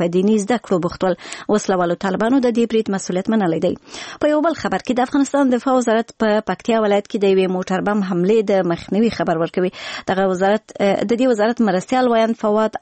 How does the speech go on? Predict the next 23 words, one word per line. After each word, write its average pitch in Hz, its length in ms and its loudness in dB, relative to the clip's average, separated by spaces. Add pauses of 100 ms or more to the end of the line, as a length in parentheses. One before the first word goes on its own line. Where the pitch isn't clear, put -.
امان 233 280 2
نن 254 160 4
پر 208 140 -2 (100)
خپل 202 160 -2
ټویټر 220 400 0
لیکلي 302 320 0
چې - 480 -4
د 240 160 2
موټر 220 380 -2
بم 262 180 4
په 247 260 0 (120)
سید 202 340 -2
کرم 247 240 2
ولسوالۍ 220 400 0
کې 294 160 -2
د 240 160 0
هوایي 220 240 2
برید 254 260 0
په 175 140 -2
نتیجه 175 260 -4
کې 220 380 0
له 214 160 0
منځه 165 220 0